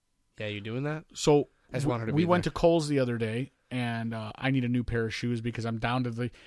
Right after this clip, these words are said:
Speaker 2: I had to pull out these old white Adidas, not the sh-, not the, the shell toes, but just a regular white Adidas, the
Speaker 1: Yeah.
Speaker 2: tricord
Speaker 1: That's still,
Speaker 2: stripes or
Speaker 1: that's
Speaker 2: whatever.
Speaker 1: still all right. That's cool, though.
Speaker 2: But they're, they're, they're looking pretty bad.
Speaker 1: No, but that's cool.
Speaker 2: So I was going to get a new pair of shoes, and I'm walking down the aisles, and there's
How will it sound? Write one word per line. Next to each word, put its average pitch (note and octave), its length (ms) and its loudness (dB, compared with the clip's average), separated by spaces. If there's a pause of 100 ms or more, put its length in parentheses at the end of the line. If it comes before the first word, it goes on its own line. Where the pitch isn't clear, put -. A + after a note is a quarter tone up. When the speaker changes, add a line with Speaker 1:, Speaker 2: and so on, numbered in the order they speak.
(120)
Speaker 2:
I C#3 80 6
had E3+ 80 6
to D#3+ 80 4
pull - 180 2
out C#3+ 140 4
these C3 360 -4
old D3+ 480 2
white C3+ 360 0
Adidas, C3 440 -2
not C3+ 200 -2
the B2+ 240 0
sh-, - 260 -6
not C3 220 -4
the, A#2 300 -4 (480)
the A#2+ 120 -8
shell C3 300 0
toes, G#2+ 280 -4
but A2+ 140 -6
just A2+ 220 -8
a - 20 -8
regular A#2+ 400 -4
white A2+ 260 -6
Adidas, A#2 360 -8
the B2 100 0
Speaker 1:
Yeah. A#2+ 340 2 (260)
Speaker 2:
tricord A#2 600 -4
Speaker 1:
That's - 160 -12
still, - 180 -4
Speaker 2:
stripes A2+ 180 -4
or C#3 40 -6
Speaker 1:
that's A#2+ 100 -2
Speaker 2:
whatever. A#2 60 -4
Speaker 1:
still B2 140 0
all A2 60 0
right. G#2 280 -2
That's C3 180 -10
cool, A2 260 -10
though. A2 160 -10 (200)
Speaker 2:
But C#3 80 0
they're, C3 160 2 (100)
they're, B2 180 -2
they're B2+ 140 -4
looking A#2+ 240 -4
pretty G#2+ 200 -8
bad. F2+ 180 -10
Speaker 1:
No, A#3+ 60 -2
but D3 40 -2
that's D3+ 160 -2
cool. C3 240 -6 (220)
Speaker 2:
So - 160 0
I D3 100 6
was D3 140 0
going C3 240 0
to B2+ 40 0
get B2 120 -2
a - 20 -2
new A#2+ 160 0
pair A#2 220 -4
of A2 80 -6
shoes, F#3+ 320 -4
and B2 100 -10
I'm B2+ 220 -6
walking D#3+ 640 0
down C#3+ 420 0
the C#3 140 0
aisles, A#2+ 500 -4
and C3 180 -2
there's B2 160 -2